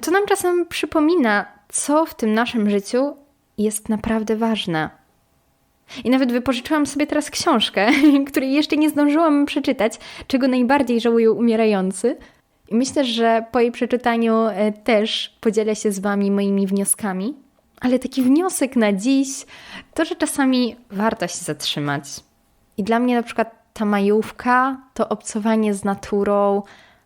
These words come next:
powrót do tej mojej wdzięczności, którą bardzo w sobie cenię, a przez długi czas nie mogłam jej w sobie znaleźć, jest naprawdę ważny i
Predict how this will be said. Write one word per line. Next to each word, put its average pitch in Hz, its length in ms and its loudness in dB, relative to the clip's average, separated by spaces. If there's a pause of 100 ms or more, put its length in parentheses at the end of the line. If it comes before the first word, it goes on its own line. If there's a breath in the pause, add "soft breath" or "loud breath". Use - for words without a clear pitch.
(200)
powrót 226 500 0
do 208 100 0
tej 220 200 0
mojej 220 280 4
wdzięczności, 202 1120 -2 (300)
którą 220 280 -2
bardzo 208 460 -2
w - 40 -14
sobie 190 320 -2
cenię, 208 640 -2
a 196 140 -2
przez - 400 -6
długi 214 280 -2
czas - 680 -4 (640)
nie 202 100 0
mogłam 196 340 0
jej 185 100 -2
w - 80 -10
sobie 180 280 -4
znaleźć, 180 720 -4 (840)
jest 208 240 -4
naprawdę 202 460 -2
ważny 180 520 -2
i 180 380 -2